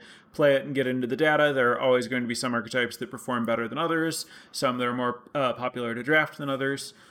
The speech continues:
Um, but I would argue that this set is actually relatively well balanced, um, in terms of, like, strength of colors, strengths of archetypes. Um, there was no color that I felt personally like I really wanted to avoid at any point in the format.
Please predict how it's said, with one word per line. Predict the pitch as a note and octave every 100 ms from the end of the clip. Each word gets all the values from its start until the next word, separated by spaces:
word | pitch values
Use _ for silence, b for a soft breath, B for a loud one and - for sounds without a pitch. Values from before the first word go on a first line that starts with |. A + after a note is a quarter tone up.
| B B
Um, | C#3+ C3 B2+ B2 - -
but | C#3
I | E3+
would | G3
argue | G#3 F3 E3+ D#3+ D#3 C#3+
that | C3+ -
this | C#3 C#3+
set | - D3 C3
is | B2
actually | C3+ B2+ - B2
relatively | A#2+ A#2+ A#2+ B2 A#2+
well | A2+ A2+
balanced, | A2+ C3 C3 C3 - - - _
um, | B2+ A#2 A2+ A#2 A#2 -
in | C3+
terms | - B2+ A#2+
of, | B2 A#2+
like, | A#2 A2+
strength | - B2+ A#2+ A#2
of | A#2+
colors, | - D#3 D3 C#3+ C#3+
strengths | - B2 A2+
of | A2+
archetypes. | B2+ C3+ C3 C#3 C3 B2+ - - B B B B
Um, | B2+ A#2+ A2+ A2+ - -
there | C#3 D3
was | D3+ D3+
no | D#3 E3+
color | F#3+ - D#3 D3+ D3 D3
that | C3+ C3 B2+
I | C3
felt | C3 C#3+ C3 B2
personally | - C#3 C3+ E3 E3+ F3
like | E3+ D#3+ D#3+
I | -
really | D#3 D#3+
wanted | D#3 D3+ D#3 D3
to | D#3+
avoid | C3+ D#3 D#3+
at | D#3 D3+
any | D#3
point | D#3+ D#3+
in | -
the |
format. | - D#3+ D#3 D#3